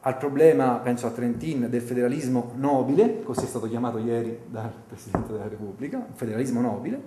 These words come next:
fino a quello di matrice maggiormente, e qui ci colleghiamo anche al, eh, nostro riferimento, eh, per la ricerca che è la Fondazione Olivetti, fino a quello del problema all'interno delle autonomie,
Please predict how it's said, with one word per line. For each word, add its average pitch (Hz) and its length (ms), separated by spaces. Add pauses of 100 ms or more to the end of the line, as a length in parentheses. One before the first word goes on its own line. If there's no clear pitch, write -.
(580)
fino 262 280
a 262 100
quello 233 760
di 147 80
matrice 156 340
maggiormente, 139 600
e 107 60
qui 151 160
ci - 140
colleghiamo 113 460
anche 131 320
al, 117 240
eh, 104 400
nostro 104 600
riferimento, 110 760 (340)
eh, - 80 (240)
per 117 100
la 104 60
ricerca 120 380
che 107 60
è - 20
la 113 80
Fondazione 139 480
Olivetti, 156 480
fino 254 260
a - 40
quello 117 400
del 113 120
problema 107 480
all'interno 113 460
delle 131 160
autonomie, 165 580